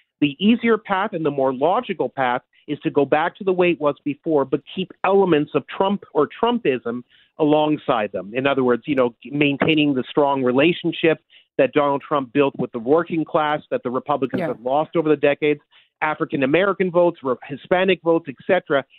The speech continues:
Speaker 1: and keeping that all part of the family rather than going to the other side,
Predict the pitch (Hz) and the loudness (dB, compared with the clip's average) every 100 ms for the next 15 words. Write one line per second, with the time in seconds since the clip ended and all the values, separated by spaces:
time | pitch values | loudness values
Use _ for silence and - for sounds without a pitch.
0 | _ 165 156 - 202 185 156 160 170 156 | _ -8 -8 -10 -4 -2 2 2 2 2
1 | - 165 160 139 - 202 254 220 131 127 | 0 -4 -2 -4 -6 -4 -2 -2 -4 -6
2 | - _ _ 131 165 180 185 170 165 170 | -10 _ _ 0 2 2 2 2 2 2
3 | 175 175 170 151 151 175 269 202 - 139 | 2 -2 -6 -6 0 0 2 0 0 -2
4 | 127 135 | -2 -4